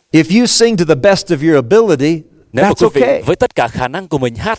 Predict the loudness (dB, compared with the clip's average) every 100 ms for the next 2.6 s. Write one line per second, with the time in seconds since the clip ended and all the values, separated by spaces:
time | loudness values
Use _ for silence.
0 | -2 -2 -2 -2 -2 -2 -2 0 0 0
1 | 0 0 0 2 2 0 0 -2 2 2
2 | 2 0 -2 0 0